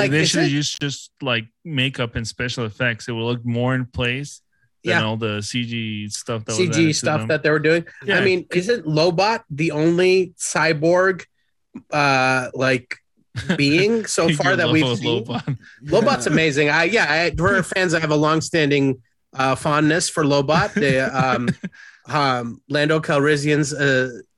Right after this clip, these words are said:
Speaker 1: uh, basically his walking personal digital assistant.
Speaker 3: Right.
Speaker 1: Uh,
Speaker 2: <laughs> His Palm
Speaker 1: so
Speaker 2: Pilot.
Speaker 1: his
Speaker 3: Yeah.
Speaker 1: Palm Pilot.
Speaker 2: <laughs> His Palm
Speaker 1: <laughs>
Speaker 2: Pilot.
Speaker 3: Yeah.
Speaker 1: Yeah, Lobot's great, uh, but these, like, these, uh, kids, and th-, oh, the other thing that really made them seem like Power Rangers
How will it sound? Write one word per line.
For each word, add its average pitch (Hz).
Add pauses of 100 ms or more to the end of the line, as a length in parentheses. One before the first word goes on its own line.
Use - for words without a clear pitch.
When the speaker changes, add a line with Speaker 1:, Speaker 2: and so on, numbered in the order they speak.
(100)
Speaker 1:
uh, 123
basically 156
his 127
walking 143
personal 147
digital 139
assistant. 160 (100)
Speaker 3:
Right. 139
Speaker 1:
Uh, 131
Speaker 2:
<laughs> -
His 131
Palm 160
Speaker 1:
so 151
Speaker 2:
Pilot. 127 (120)
Speaker 1:
his 185
Speaker 3:
Yeah. 165
Speaker 1:
Palm 220
Pilot. 135
Speaker 2:
<laughs> 214
His - (400)
Palm 165
Speaker 1:
<laughs> 151
Speaker 2:
Pilot. 151
Speaker 3:
Yeah. 135 (100)
Speaker 1:
Yeah, 180
Lobot's 214
great, 190 (140)
uh, 151
but 143 (240)
these, 175
like, 151 (380)
these, 220
uh, 151
kids, 139
and 160
th-, 226
oh, 180
the 165
other 208
thing 190
that 143
really 143
made 139
them 127
seem 143
like 123
Power 131
Rangers 120